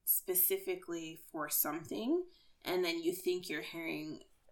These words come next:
like, a direction to go, or, like, a direction to go for what you were seeking for. A lot of times people will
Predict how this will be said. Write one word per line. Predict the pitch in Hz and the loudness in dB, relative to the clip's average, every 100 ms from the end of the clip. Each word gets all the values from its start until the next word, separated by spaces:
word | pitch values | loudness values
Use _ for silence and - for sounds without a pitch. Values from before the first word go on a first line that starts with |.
| - - - | -20 -14 -4
like, | 160 160 | -2 0
a | 311 | 0
direction | 160 151 165 - 151 160 | 2 2 2 4 4 4
to | - 170 | 2 0
go, | - 135 139 185 - - | 0 2 6 8 8 6
or, | - | 4
like, | 339 - | 4 2
a | |
direction | 330 165 160 165 | 0 0 0 0
to | 170 165 | -2 -2
go | 160 | -2
for | 156 156 | 0 0
what | - | 0
you | 156 | 0
were | 143 | 0
seeking | - 170 175 208 | 0 -2 -4 -6
for. | 220 220 226 277 - - - - - - - | -2 2 2 2 0 -10 -16 -18 -20 -12 4
A | - | 10
lot | 202 208 | 12 12
of | 240 | 10
times | 233 180 185 | 6 6 4
people | - 190 180 | 0 4 6
will | 170 156 156 | 8 6 2